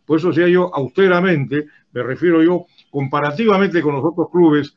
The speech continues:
que desbordan en su economía, comienzan a, a realizar contrataciones, este, ofrecer la plata que no la van a cumplir finalmente, porque el jugador puede cobrar un mes, el próximo mes ya está pataleando, no le pueden pagar, le están debiendo.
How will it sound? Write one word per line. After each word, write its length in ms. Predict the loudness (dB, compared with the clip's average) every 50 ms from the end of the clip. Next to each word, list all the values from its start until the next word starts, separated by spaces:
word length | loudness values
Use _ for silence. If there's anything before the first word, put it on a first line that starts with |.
| _ _
que 120 | -2 -2 -2
desbordan 720 | -2 -2 -6 -2 0 2 2 2 2 0 -2 -6 -8 -8
en 60 | -10
su 100 | -12 -14
economía, 760 | -12 -10 -8 -8 -6 -4 -2 0 0 0 0 0 -2 -4 -6 -8 -12 _ _ _ _
comienzan 680 | -10 -8 -4 -2 0 0 0 0 -2 -4 -6 -6 -6 -8
a, 140 | -12 -10 -8
a 260 | -6 -6 -4 -4 -6
realizar 500 | -8 -8 -6 -6 -6 -6 -4 -6 -6 -6
contrataciones, 1120 | -8 -10 -8 -6 -6 -6 -6 -6 -8 -6 -4 -4 -4 -2 -2 -4 -4 -6 -6 -6 -8 -8 -10 -14 -20 _ _ -12
este, 600 | -10 -10 -10 -10 _ -6 -4 -4 -2 -2 -4 -6 _ _ _
ofrecer 520 | -4 -4 -2 0 0 0 2 0 0 0 -2 _ _ -4
la 160 | -2 -2 0
plata 320 | 2 2 2 2 2 0 0
que 120 | 2 2
no 120 | 4 4
la 100 | 4 4
van 200 | 4 4 2 2
a 80 | 2 0
cumplir 380 | 0 -2 -2 -2 0 -2 0 0
finalmente, 600 | -2 -2 0 0 0 0 0 -2 -2 -2 -4 -6
porque 180 | -4 -4 -4
el 40 | -2
jugador 340 | -2 0 2 2 2 2 2
puede 240 | 2 2 2 2 2
cobrar 300 | 0 -2 0 0 -2 -2
un 160 | -4 -2 0
mes, 420 | 0 0 0 0 -4 -10 -20 _ _ _ _ _ _ _ _ _ -6
el 140 | -6 -2
próximo 360 | 2 2 0 2 2 2 2 4
mes 140 | 4 4
ya 60 | 4 4
está 160 | 2 0 -2
pataleando, 580 | -2 -2 -2 0 0 0 0 0 0 -2 -2 -2
no 100 | -2 -2
le 80 | -4
pueden 280 | -4 -4 -4 -4 -2 -2
pagar, 420 | 0 0 0 2 0 0 -2 -6
le 80 | -10 -10
están 200 | -8 -6 -6 -2
debiendo. 540 | 0 0 2 2 0 0 -2 -8 -14 -18